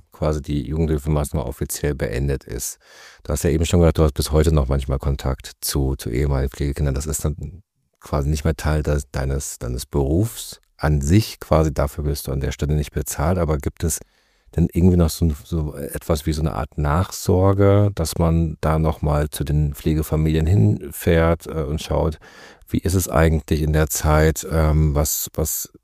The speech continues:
leistet ihr als Netzwerk Pflegefamilien da eigentlich?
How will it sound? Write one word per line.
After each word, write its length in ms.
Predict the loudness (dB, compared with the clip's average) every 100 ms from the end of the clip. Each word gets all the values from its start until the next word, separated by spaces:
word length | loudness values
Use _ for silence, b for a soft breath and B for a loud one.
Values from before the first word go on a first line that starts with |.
| _ -2
leistet 540 | 0 2 2 0 -2
ihr 480 | -4 0 0 0 -4
als 360 | -6 -6 -4 -2
Netzwerk 340 | -2 -2 -6
Pflegefamilien 760 | -4 -2 -2 -2 0 2 0 0
da 200 | -2 -4
eigentlich? 580 | -4 -6 -8 -10 -12